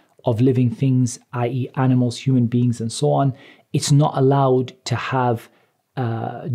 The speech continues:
dolls or statues or anything like that. However, it is permissible for a young Muslim girl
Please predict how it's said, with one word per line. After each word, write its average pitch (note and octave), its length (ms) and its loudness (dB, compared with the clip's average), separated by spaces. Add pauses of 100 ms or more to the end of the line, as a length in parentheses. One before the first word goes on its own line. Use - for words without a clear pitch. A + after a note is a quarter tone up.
(100)
dolls B2+ 580 2 (140)
or C3 160 2
statues B2 880 -2
or - 180 -10
anything C3+ 380 0
like A#2 240 -4
that. C#3 300 -6 (240)
However, D#3+ 540 2
it D3 140 0
is G3+ 180 2
permissible C#3+ 600 -2 (280)
for B2+ 600 0
a C#3 60 -2
young D#3 400 2
Muslim B2 400 0
girl B2+ 360 2